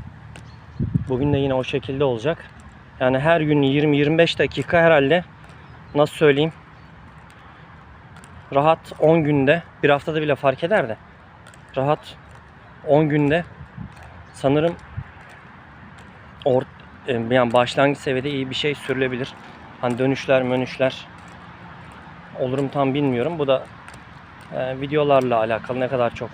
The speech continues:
izlersek. Çünkü bu işin burada Türkiye'de öğreticisi yok. Olsa bile herhalde bir sürü para isterler. Ama videolarda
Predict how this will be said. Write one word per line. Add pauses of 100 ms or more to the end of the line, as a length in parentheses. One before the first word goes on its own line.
(160)
izlersek.
Çünkü
bu
işin (300)
burada
Türkiye'de
öğreticisi
yok. (960)
Olsa
bile
herhalde
bir
sürü (100)
para
isterler. (840)
Ama
videolarda